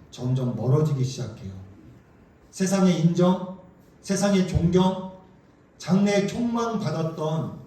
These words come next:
모든 것들로부터 점점 멀어지기 시작합니다. 그런데 신기하죠? 예수를 처음 만났을 때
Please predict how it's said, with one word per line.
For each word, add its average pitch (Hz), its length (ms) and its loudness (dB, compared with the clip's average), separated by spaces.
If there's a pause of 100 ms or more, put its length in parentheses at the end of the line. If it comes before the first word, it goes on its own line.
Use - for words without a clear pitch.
모든 165 420 0
것들로부터 143 960 -6 (300)
점점 131 680 -4 (360)
멀어지기 127 580 0
시작합니다. 120 680 -10 (1300)
그런데 127 220 -2
신기하죠? 165 840 -2 (540)
예수를 170 420 2
처음 196 320 -2
만났을 135 580 -2
때 175 220 0